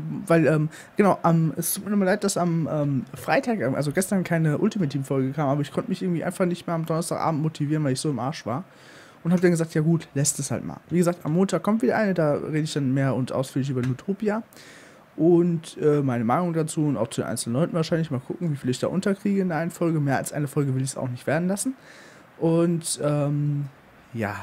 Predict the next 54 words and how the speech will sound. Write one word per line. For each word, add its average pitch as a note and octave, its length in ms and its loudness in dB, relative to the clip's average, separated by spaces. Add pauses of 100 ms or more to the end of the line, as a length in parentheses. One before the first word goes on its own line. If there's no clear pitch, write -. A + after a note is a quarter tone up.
(120)
da A2 100 -4
geht's C3 160 -4
halt, C3 100 -4
wie C3 60 -4
gesagt, C3 220 -4
ganz C3 160 -4
normal A#2+ 240 -2
weiter. F3+ 400 0 (240)
Und C#3 360 0 (460)
ich C#3+ 140 -2
wollte F3+ 160 8
jetzt D#3+ 160 4
heute, D3 100 2
heute D#3+ 120 4
nicht D#3 120 -4
den D3+ 80 0
zweiten D#3 300 0
Tag D#3 160 -2
in C#3 80 0
Folge D3 320 0
kein C3 240 0
fifa-Video B2 480 0
bringen, D3+ 300 -4 (480)
äh, - 40 -2
und C3+ 640 2
das - 160 0
ohne C#3+ 240 0
irgendeine C3 280 0
Ansage. B2+ 440 0
Und B2 160 -2
deswegen G#3 340 -4
hab A3 100 -2
ich - 60 -6
mir G#3 120 2
halt F#3+ 120 2
gedacht, F#3+ 260 0 (320)
yo, A#3+ 280 8
Season, A#3 400 4
probierst G3 440 -2
du G3+ 40 0
mal. F#3 160 2
Und D3 160 -2
dann C#3+ 100 -2
machst D#3 220 0
du D3 60 2
aber C3 80 6
auch C3+ 40 4
noch C#3 120 -2
direkt C#3 300 -6
ein C#3+ 80 0
Video C#3 220 2
für, A#2+ 400 -2
ähm, G#2 460 -4 (480)
ja, G#2 220 -4